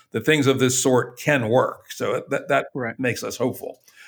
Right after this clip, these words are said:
Speaker 1: Now, the ob-, other obvious question to sort of think about the structure is, how does it deal with potential for cheating, right? What keeps a fluent parent from hiring a Hollywood <laughs> video producer and, you know, a, you know, top-notch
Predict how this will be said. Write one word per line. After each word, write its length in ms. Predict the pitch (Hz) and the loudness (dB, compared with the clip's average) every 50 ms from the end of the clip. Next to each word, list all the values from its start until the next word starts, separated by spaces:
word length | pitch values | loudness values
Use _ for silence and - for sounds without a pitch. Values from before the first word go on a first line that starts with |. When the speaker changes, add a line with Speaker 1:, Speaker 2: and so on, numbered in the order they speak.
| - _ | -14 _
Speaker 1:
Now, 160 | - 156 147 139 | 0 2 2 4
the 140 | 135 139 | 4 6
ob-, 200 | 147 170 180 175 - | 6 4 4 2 4
other 280 | - 151 156 165 143 - | 4 6 6 6 6 6
obvious 600 | - 127 123 120 113 131 127 123 120 - - - | 6 4 4 4 4 4 4 4 2 0 -6 -10
question 640 | - _ _ - 131 131 123 123 - - 135 135 123 | -12 _ _ 0 2 2 2 2 0 -4 -4 -4 -4
to 200 | 117 110 113 110 | -4 -4 -4 -4
sort 200 | - - 117 104 | -4 -6 -8 -8
of 80 | 101 - | -6 -6
think 200 | - 131 131 127 | -4 -4 -4 -4
about 240 | 113 113 110 110 - | -4 -4 -4 -4 -6
the 80 | - | -8
structure 560 | - - - 127 117 117 - 131 131 131 131 - | -10 -4 -2 -2 -2 -2 -2 -4 -4 -4 -4 -2
is, 300 | 131 131 127 127 123 127 - - - - - - - - | 0 2 2 2 0 -2 -8 -16 -20 -20 -20 -20 -20 -14
how 240 | - - - 247 - | -4 0 2 2 4
does 120 | 277 220 | 4 2
it 200 | 214 202 139 123 | 2 0 0 2
deal 260 | 120 156 170 175 165 | 4 4 6 6 6
with 240 | 147 139 127 - - - _ _ _ | 6 6 4 2 -2 -14 _ _ _
potential 420 | - - - 156 156 147 - 156 135 | -14 -6 -2 -2 0 0 0 0 0
for 180 | 131 127 110 | -2 -4 -6
cheating, 580 | 98 - - - 151 143 127 107 95 - 92 92 | -4 -4 -4 -2 0 0 0 0 -2 -4 -6 -6
right? 300 | 90 92 110 113 123 - | -2 -2 0 0 -2 -2
What 200 | - - 107 - | -2 -4 -4 -4
keeps 340 | - 156 156 160 - - - | -2 -2 -2 -2 -4 -6 -8
a 60 | - | -8
fluent 440 | - - 185 185 180 175 165 165 165 | -4 0 4 4 6 6 4 2 2
parent 440 | - 147 151 151 147 147 147 151 - | 4 4 6 6 6 4 2 0 -4
from 200 | - 123 110 107 | -6 -6 -4 -4
hiring 600 | 98 - 139 143 147 151 147 143 143 139 131 123 | -2 0 0 2 4 4 4 4 4 2 2 2
a 340 | 120 117 117 113 110 110 - - _ | 2 4 2 2 0 -2 -6 -14 _
Hollywood 560 | - - 139 156 160 151 143 147 143 147 139 117 | 0 4 4 6 6 6 6 6 6 6 4 2
<laughs> 120 | 113 110 | -2 0
video 320 | - - - 139 143 139 | 2 2 4 6 4 4
producer 800 | 131 131 135 135 127 131 135 135 131 131 - 147 131 131 131 131 - - - - _ - | 4 2 2 2 4 6 6 4 4 2 2 2 2 0 -2 -4 -10 -20 -20 -20 _ -8
and, 600 | - 131 127 120 120 120 120 117 120 120 117 117 | -4 0 2 2 2 2 2 0 0 -2 -4 -4
you 100 | - 117 | -2 -2
know, 280 | 113 110 110 110 113 110 | 0 0 2 2 2 2
a, 260 | 107 110 113 107 - _ | 2 0 -2 -4 -6 _
you 100 | - 156 | -12 -8
know, 140 | 120 107 - | -8 -8 -8
top-notch 840 | - - - 147 - - - 135 139 135 - - - - - - - | -2 0 2 2 2 2 0 2 2 2 2 -2 -6 -10 -10 -10 -10